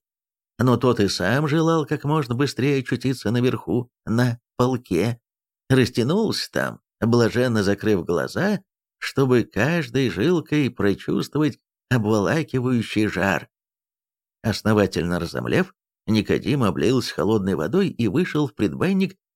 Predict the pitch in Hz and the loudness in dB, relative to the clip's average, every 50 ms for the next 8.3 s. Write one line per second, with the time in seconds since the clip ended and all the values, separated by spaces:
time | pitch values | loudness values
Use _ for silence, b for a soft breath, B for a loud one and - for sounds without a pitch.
0 | _ - - - - 156 156 160 156 - - 135 139 131 110 143 139 - - - | _ -12 -8 -2 0 0 2 2 0 0 0 -2 -2 -2 -2 -2 -2 -2 -2 -4
1 | 175 180 - - - 147 139 - - 139 139 131 131 151 139 - - - 117 113 | -4 -4 -4 -2 -2 -2 -2 -2 -2 -2 -2 -2 -2 -4 -4 -4 -4 -2 0 2
2 | 98 87 85 - - - 62 64 - _ _ _ _ _ _ _ _ _ _ _ | 2 0 0 -2 -4 -6 -6 -8 -8 _ _ _ _ _ _ _ _ _ _ _
3 | _ _ _ - - 113 110 107 107 110 110 98 107 104 98 90 87 98 92 87 | _ _ _ 0 2 2 4 4 4 2 2 2 2 2 2 0 0 -2 0 0
4 | 104 110 110 95 85 85 95 98 101 101 95 87 92 85 78 71 58 60 65 73 | 0 2 2 0 0 2 2 2 2 2 2 0 0 -2 -2 -2 -2 -2 -2 -2
5 | 110 147 139 110 - - _ _ _ _ _ - 85 78 90 85 - - - 69 | 0 0 0 -2 -4 -4 _ _ _ _ _ -8 -4 -2 -2 -2 -2 -2 -2 -2
6 | 64 69 80 95 127 139 131 104 82 - _ _ _ _ - 104 104 87 90 104 | 0 0 0 0 -2 0 0 -2 -2 -4 _ _ _ _ -2 -2 0 2 2 2
7 | 120 113 - 98 85 - 92 90 101 98 82 80 90 80 67 69 62 - - 92 | 2 2 0 -2 -2 0 0 0 0 0 0 -2 -4 -4 -4 -4 -4 -4 -2 0
8 | 180 202 185 - _ | 0 0 0 -2 _